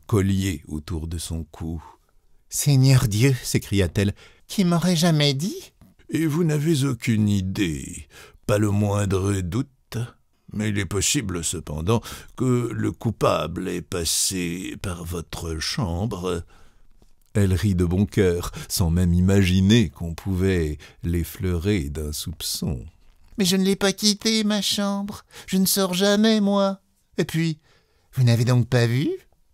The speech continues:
Elle ouvrit la fenêtre du réduit. « Tenez,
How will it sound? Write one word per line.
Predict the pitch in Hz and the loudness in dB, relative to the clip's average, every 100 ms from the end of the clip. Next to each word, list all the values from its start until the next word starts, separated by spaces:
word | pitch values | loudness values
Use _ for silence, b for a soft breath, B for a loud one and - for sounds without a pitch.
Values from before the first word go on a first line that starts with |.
| _ _ _ - | _ _ _ -10
Elle | 87 | -6
ouvrit | 90 87 104 | -4 0 2
la | 98 | 2
fenêtre | - 95 101 - 98 | 2 2 2 0 -2
du | 92 | 0
réduit. « | 85 95 85 95 127 - _ - b b b b | 2 0 0 0 -2 -6 _ -20 b b b b
Tenez, | 123 113 120 143 127 | 2 6 6 6 2